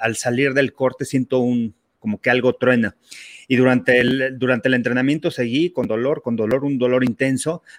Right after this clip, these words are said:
pero aguantable. Y ya sabes, como fútbol americano, como jugador, dices, "No, no quiero salir", y lo que platicábamos, ¿no?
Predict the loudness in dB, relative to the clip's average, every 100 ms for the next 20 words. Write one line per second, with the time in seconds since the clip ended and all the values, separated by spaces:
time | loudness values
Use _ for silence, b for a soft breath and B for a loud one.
0 | -4 0 2 2 2 2 2 4 2 -2
1 | _ _ -8 0 0 2 0 -2 -6 -6
2 | -4 -2 0 -2 0 0 0 -2 -6 -2
3 | -2 -2 -4 -6 -8 -8 -6 -6 -2 -4
4 | -2 0 2 2 2 0 0 0 0 0
5 | 0 2 2 4 0 -4 -8